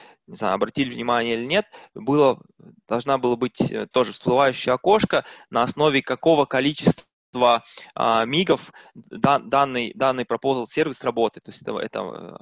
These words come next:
э, это может быть пять интерфейсов, это может быть сто пять интерфейсов, да, и, соответственно,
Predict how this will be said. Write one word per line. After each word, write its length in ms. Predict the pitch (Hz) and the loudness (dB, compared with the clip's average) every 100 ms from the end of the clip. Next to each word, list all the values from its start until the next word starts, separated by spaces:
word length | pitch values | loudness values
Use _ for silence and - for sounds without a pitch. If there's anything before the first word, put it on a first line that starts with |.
| - - | -20 -16
э, 80 | |
это 140 | 110 117 | -8 -4
может 260 | 117 110 | -4 -4
быть 260 | 101 - - - | -8 -18 -10 -2
пять 280 | 165 185 - - - | 0 0 -4 -6 -14
интерфейсов, 600 | 135 - - 123 120 - | -10 -8 -4 -4 -4 -10
это 160 | 107 101 | -14 -8
может 240 | 113 110 | -6 -8
быть 120 | - | -6
сто 220 | - 117 - | -4 -2 -2
пять 280 | 104 95 - | -4 -10 -14
интерфейсов, 600 | - - 139 160 - - | -18 -8 -6 -6 -8 -6
да, 360 | 104 117 120 | -2 -2 -4
и, 180 | 117 - | -8 -12
соответственно, 540 | - - 110 - - | -14 -14 -12 -12 -12